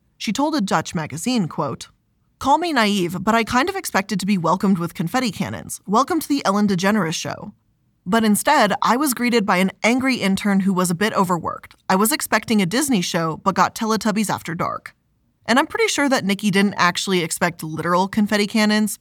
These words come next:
but it still doesn't seem right that only certain guests got private bathrooms or that Ellen didn't even come over to say hello to her backstage. The stories about the janitor and waitress seem to be just secondhand and just rumors, but there were a lot of accusations being hurled at Ellen and her staff,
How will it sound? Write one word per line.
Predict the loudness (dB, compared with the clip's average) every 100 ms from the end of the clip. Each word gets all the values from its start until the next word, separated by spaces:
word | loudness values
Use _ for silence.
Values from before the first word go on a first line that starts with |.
| 0
but | 0 0
it | -2
still | -2 -2
doesn't | 0 -2 -2
seem | 0 2
right | 2 2
that | 0
only | 0
certain | -2 -4 -2 -2
guests | 0 0 -2
got | -2 -2
private | -2 -2 0
bathrooms | 0 0 0 -4 -4 -2
or | 2
that | 2 0
Ellen | 0 2 4
didn't | 4 2
even | 0 -2
come | 2 2
over | 2 -2
to | -2
say | -4 -2
hello | 0 2 0
to | -2
her | -4
backstage. | -4 -4 -2 -2 -2 -8 -10 -12 _ _ _ _
The | -2 0
stories | 2 0 0
about | 0 0
the | 0
janitor | 2 2 4 4
and | 2
waitress | 2 0 -2 -2
seem | 0 -2 -2
to | -2
be | 0
just | 0 -2
secondhand | -4 -4 -4 0 0 0 0
and | -4
just | -4 -4 -2
rumors, | 0 0 -4 -6
but | -2 2
there | 2
were | 2 2
a | 0
lot | 0 0 0 0
of | 0 2
accusations | 2 2 0 0 0 -2
being | -2 -2
hurled | -2 -2
at | -4
Ellen | -4 -4
and | -4 -6
her | -6
staff, | 0 0 0 -4